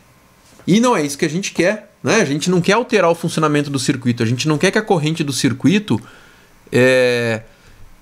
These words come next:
passe, passe pelo circuito e também passe pelo voltímetro, né? A gente quer que ela passe apenas pelo circuito, no caso aqui o resistor.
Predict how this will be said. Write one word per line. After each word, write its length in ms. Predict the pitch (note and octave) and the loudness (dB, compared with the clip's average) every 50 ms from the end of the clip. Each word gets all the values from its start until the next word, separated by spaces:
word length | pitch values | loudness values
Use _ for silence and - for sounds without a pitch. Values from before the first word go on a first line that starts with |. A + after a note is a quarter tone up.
| _ _ _ - - | _ _ _ -2 2
passe, 680 | C#3 D3 D#3 E3+ E3 - - - F3 E3 D3 C3+ C#3 - - _ - - - | 4 4 4 2 0 -2 -4 -2 0 2 0 0 -2 -8 -18 _ -20 -6 -2
passe 320 | D3 D3+ D3+ - - - - - _ _ | -2 -2 -2 -4 -6 -10 -12 -16 _ _
pelo 280 | - F3+ G3+ A3+ A3 - | 2 2 4 4 2 0
circuito 560 | - - G3 D#3 B2+ - E3+ F#3 G#3 G#3 - | -2 -2 -2 -4 -2 0 0 2 2 0 -2
e 40 | E3+ | -4
também 400 | - G3 F#3 E3 D#3 E3 F#3 F#3+ | -2 -2 -2 0 0 0 -2 -2
passe 400 | F3 - F#3 E3 E3+ E3 - E3+ | -2 0 0 -2 0 -2 -6 -4
pelo 300 | - - F3+ E3+ E3+ D3+ | -2 0 2 2 2 0
voltímetro, 1000 | B2 A#2+ D3+ E3+ F3 E3+ E3+ - - D#3+ D#3 D3+ C#3 B2+ A2 - - G#2+ G2 - - - - - _ _ _ _ _ _ _ _ _ | 2 2 2 2 2 2 0 -2 0 0 2 2 2 2 2 0 -2 -6 -8 -10 -12 -18 -20 -20 _ _ _ _ _ _ _ _ _
né? 300 | - A2 A2+ C#3 G3 A3+ - - _ _ _ _ | -2 0 2 2 0 -2 -6 -14 _ _ _ _
A 80 | - G#2+ | -6 -2
gente 240 | G#2 A2+ A#2 A#2 | -2 0 -2 0
quer 140 | - - B2+ | 0 -2 -2
que 80 | B2+ E3 | 0 0
ela 140 | D#3 D#3 D3+ | -2 -2 -2
passe 340 | - - D3 D3+ - - | -2 -2 -2 -2 -2 -4
apenas 480 | E3 - - - B2+ B2 C3 D#3 F#3+ - | -6 -6 -2 0 0 0 2 0 -2 -4
pelo 220 | - - E3+ E3 | -2 0 0 0
circuito, 560 | - - - A3+ A3 - - B3 A#3 - - A#2 | 0 0 -2 -4 -2 0 2 0 0 0 -2 -4
no 100 | A#2+ A#2 | -4 -2
caso 280 | - B2 A#2 A#2 A#2 | -2 -2 -2 -2 -4
aqui 140 | A#2 - A#2 | -4 -2 0
o 40 | A#2 | 0
resistor. 600 | A2+ B2+ C3 C#3+ D#3+ D#3+ - - F#3+ F#3+ D3+ | 2 0 0 -2 -4 -4 0 2 2 2 0